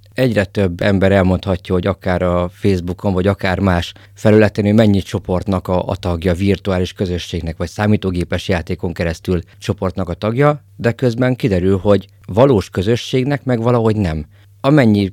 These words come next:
barátot és társat szerez az ember az interneten, vagy a virtuális térben, ezek a személyes kapcsolatok olyan, minthogyha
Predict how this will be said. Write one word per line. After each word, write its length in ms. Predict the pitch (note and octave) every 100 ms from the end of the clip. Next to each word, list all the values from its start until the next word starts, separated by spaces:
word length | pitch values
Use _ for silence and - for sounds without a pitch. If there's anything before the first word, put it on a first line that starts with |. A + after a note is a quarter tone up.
| F2
barátot 460 | A#2 A2 F#2 F#2+
és 120 | F2+
társat 420 | - G#2 F2+ F#2+ -
szerez 260 | G2+ F2+
az 100 | F2+
ember 260 | G2 F2+ E2
az 100 | E2
interneten, 520 | F2+ F2+ F#2+ F2+ F#2
vagy 100 | F2
a 40 |
virtuális 460 | E2+ F#2+ - E2+ D#2+
térben, 360 | G#2+ G2+ C3+ C3 - - -
ezek 160 | G#2+
a 60 | A2+
személyes 420 | - F3 G2+ F2+
kapcsolatok 480 | - A2 - F#2+ -
olyan, 180 | A2 F#2
minthogyha 640 | F#2 - F#2 - F#2 F#2+